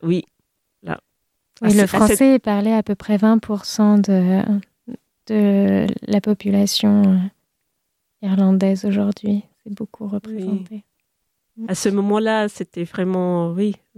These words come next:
Speaker 1: tout, tout, je sais pas si ça a changé, peut-être maintenant avec les langues asiatiques et les autres langues, mais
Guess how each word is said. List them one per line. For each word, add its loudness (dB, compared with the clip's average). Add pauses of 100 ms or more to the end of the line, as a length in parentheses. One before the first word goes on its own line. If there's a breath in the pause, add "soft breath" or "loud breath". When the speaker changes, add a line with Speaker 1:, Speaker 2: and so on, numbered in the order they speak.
Speaker 1:
tout, -14
tout, -16 (480 loud breath)
je -2
sais -4
pas -4
si -8
ça -4
a -2
changé, -2
peut-être -12
maintenant -2
avec -6
les -4
langues -4
asiatiques -6
et -2
les -2
autres -6
langues, 0
mais 0